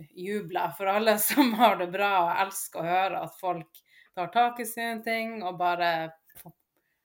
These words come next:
vil få det bra med seg selv. Det er liksom det beste man kan gjøre for seg selv, da, og bare,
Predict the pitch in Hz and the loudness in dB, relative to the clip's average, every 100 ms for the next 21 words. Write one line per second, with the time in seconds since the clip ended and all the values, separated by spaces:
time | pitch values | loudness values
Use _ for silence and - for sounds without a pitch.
0 | _ - 190 170 196 180 160 185 220 196 | _ -14 -12 -8 -8 -6 -6 -2 0 0
1 | 160 160 - 156 - 196 156 156 185 190 | -4 -10 -12 -12 -8 -6 -6 -4 -2 -2
2 | 175 180 - 170 156 160 170 - - - | -4 -8 -8 -10 -10 -8 -8 -8 -12 -14
3 | - - - 73 - - _ 127 85 _ | -12 -10 -8 -10 -12 -16 _ -20 -20 _
4 | _ _ _ _ _ _ _ _ _ _ | _ _ _ _ _ _ _ _ _ _
5 | - _ _ 160 - 160 165 196 220 175 | -20 _ _ -20 -14 -10 -8 -6 -6 -8
6 | 147 170 156 - 160 - 165 165 - 175 | -16 -18 -18 -18 -18 -16 -14 -12 -12 -12
7 | 165 165 170 170 165 | -12 -14 -12 -10 -12